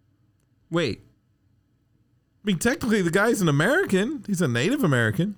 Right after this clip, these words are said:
Speaker 1: Yeah.
Speaker 2: What are they called in the Native Americans? <laughs> Anyway, uh, so, oh, h-, better than that, the in Americans, like Native Amer-, in Americans are just the inward Americans.
Speaker 1: No, because it makes me say it in my head.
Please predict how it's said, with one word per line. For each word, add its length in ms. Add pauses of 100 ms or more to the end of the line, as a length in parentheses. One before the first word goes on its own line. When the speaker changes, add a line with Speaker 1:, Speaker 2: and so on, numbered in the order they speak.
(100)
Speaker 1:
Yeah. 360 (440)
Speaker 2:
What 100
are 60
they 80
called 300
in 100
the 80
Native 300
Americans? 560 (160)
<laughs> 100 (1200)
Anyway, 340 (440)
uh, 100 (200)
so, 320
oh, 160 (220)
h-, 80 (100)
better 200
than 100
that, 260 (580)
the 500 (180)
in 360 (100)
Americans, 560
like 100
Native 280
Amer-, 160 (100)
in 160
Americans 440
are 120
just 220
the 260
inward 440
Americans. 800 (160)
Speaker 1:
No, 300
because 340
it 60
makes 240
me 100
say 260
it 80
in 60
my 140
head. 320